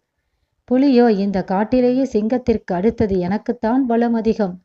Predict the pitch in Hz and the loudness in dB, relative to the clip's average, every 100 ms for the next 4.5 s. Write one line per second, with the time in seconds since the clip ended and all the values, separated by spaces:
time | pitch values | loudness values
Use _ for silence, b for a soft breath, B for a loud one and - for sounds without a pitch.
0 | _ _ _ _ 190 202 254 262 262 240 | _ _ _ _ -6 0 4 4 4 4
1 | - 170 190 240 254 240 240 240 240 240 | 0 -4 -2 0 2 2 4 2 2 2
2 | 233 - _ _ _ - 185 185 180 180 | 0 -4 _ _ _ -4 -2 0 0 0
3 | 208 240 214 214 254 302 269 240 240 233 | 0 0 2 2 2 2 0 2 2 2
4 | 220 214 208 202 | 2 0 0 -2